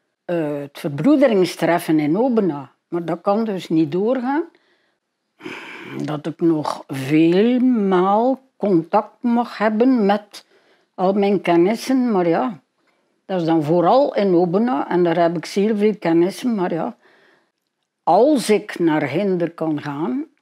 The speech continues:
dan heb ik daar contact mee. Want ik, ik, ik telefoneer dan om contacten te hebben. Schwarzenbeck, een, eh,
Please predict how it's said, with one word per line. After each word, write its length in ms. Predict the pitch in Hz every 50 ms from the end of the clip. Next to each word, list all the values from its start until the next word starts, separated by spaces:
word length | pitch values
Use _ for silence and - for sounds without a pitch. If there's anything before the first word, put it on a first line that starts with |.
| _ _ _ _ _ _ _ _ _ _ - - -
dan 400 | 156 156 147 147 165 160 160 156
heb 200 | 151 165 180 185
ik 140 | 175 175 151
daar 240 | - 131 131 -
contact 560 | - - 190 180 170 - 208 247 - - - -
mee. 160 | 262 269 254
Want 300 | 214 190 170 170 165 160
ik, 120 | 156 - _ _ _ _ - - _
ik, 500 | - 170 160 - _ _ - - - _ _ _ _ _
ik 180 | _ - - - _ _ _ _
telefoneer 920 | - 294 285 254 240 240 240 220 208 202 202 233 254 277 302 311 277 226
dan 340 | 180 185 220 262 302 330 - - _
om 360 | - 202 220 254 285 285 - _ _ _ _ _ _ _ _ _ _ _ _ _ _
contacten 680 | - 185 175 147 - - 180 - - _ - 156 151 131
te 80 | -
hebben. 460 | 135 131 147 208 233 220 180 160 160 - _ _ _ _ _ _ _ _ _ _ _ _
Schwarzenbeck, 1000 | - - - 185 208 202 202 - - 165 180 156 147 143 135 - - - - _ - - - - _ _ _ _ _ _ _ _ _ _ _ _ _ _ _ _ _ _
een, 420 | - 143 147 143 139 135 139 139
eh, 200 | 143 131 123 123